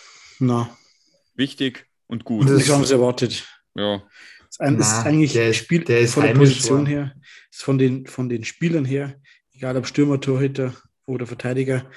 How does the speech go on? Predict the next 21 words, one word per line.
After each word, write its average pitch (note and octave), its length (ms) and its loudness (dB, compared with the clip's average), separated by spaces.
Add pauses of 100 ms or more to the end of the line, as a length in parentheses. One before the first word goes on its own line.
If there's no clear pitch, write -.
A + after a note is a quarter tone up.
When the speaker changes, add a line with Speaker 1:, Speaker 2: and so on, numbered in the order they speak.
(240)
Speaker 1:
mit C3+ 160 -10
Abstand D3 400 0
die C3 100 4
wichtigste F#3+ 540 -2
Position D3 460 -2
meiner D3 180 0
Meinung C#3+ 240 -4
nach, D3 260 -10 (500)
aber C3+ 220 -2
auch B2+ 100 -4
mit C3+ 160 0
Abstand C3+ 380 -8
die B2 160 -2
gef-, - 220 -12 (100)
die C#3 60 -10
ungefährdetste A#2+ 800 -4 (100)
meiner A#2 160 -4
Meinung A2 220 -8
nach. G#2 240 -14 (240)
Speaker 2:
Ja. G#2+ 260 -4 (560)
Speaker 1:
Ja, B2 160 -16